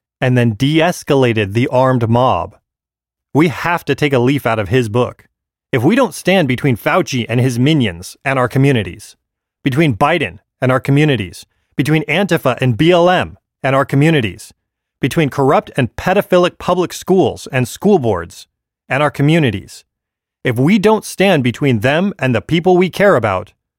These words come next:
there won't be anyone in the way. If we fail to stand in the way, then we surrender, and they will subjugate us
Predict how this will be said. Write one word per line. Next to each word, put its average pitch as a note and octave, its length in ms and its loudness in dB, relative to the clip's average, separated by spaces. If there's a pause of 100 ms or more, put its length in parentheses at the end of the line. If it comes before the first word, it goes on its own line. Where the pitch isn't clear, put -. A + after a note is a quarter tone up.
(540)
there B2+ 120 2
won't E3 260 0
be F3+ 200 2
anyone A#2+ 360 2
in G#2 80 0
the G2+ 100 -2
way. F#2+ 340 -10 (680)
If B2 100 -2
we F#3 260 4
fail E3+ 280 2
to C3 100 0
stand B2 320 0
in A#2+ 60 2
the A#2+ 100 2
way, A#2+ 320 0 (340)
then D3+ 200 0
we F3 120 2
surrender, D3 560 0 (380)
and B2+ 160 0
they D3 80 2
will G3 140 2
subjugate D#3+ 560 0
us E3 180 0